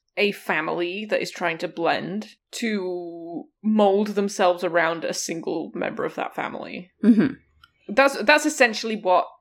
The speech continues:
Speaker 1: O P is asking the dad to do.
Speaker 2: Yeah.
Speaker 1: It's, "Hey, your stepkids don't matter. Only our daughter matters. Everything that she wants should be adhered to, and she's going to boarding school."
Speaker 2: Yeah.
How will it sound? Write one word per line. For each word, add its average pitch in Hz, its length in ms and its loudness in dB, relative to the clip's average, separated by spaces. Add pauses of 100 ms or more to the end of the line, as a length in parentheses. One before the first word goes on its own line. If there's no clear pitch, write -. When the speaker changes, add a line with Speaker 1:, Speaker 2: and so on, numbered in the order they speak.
(260)
Speaker 1:
O 208 140 4
P 196 260 -2
is 175 80 -2
asking 170 560 -6 (100)
the 165 60 -10
dad 156 240 0
to - 80 -14
do. 156 260 -6 (240)
Speaker 2:
Yeah. 165 280 2 (140)
Speaker 1:
It's, - 640 -4 (240)
"Hey, 277 480 4
your 240 800 6
stepkids 214 500 -2
don't 175 200 2
matter. 214 760 2 (360)
Only 240 260 2
our 202 120 6
daughter 185 320 0
matters. 170 920 -6 (240)
Everything 208 380 2
that 185 120 0
she 202 200 -6
wants 175 320 -2
should - 220 -10
be 160 160 -6
adhered 170 400 -2
to, - 580 -6 (400)
and 170 380 -2
she's - 160 -12
going - 160 -4
to - 80 -18
boarding - 240 -8
school." - 340 -18 (280)
Speaker 2:
Yeah. 131 220 -2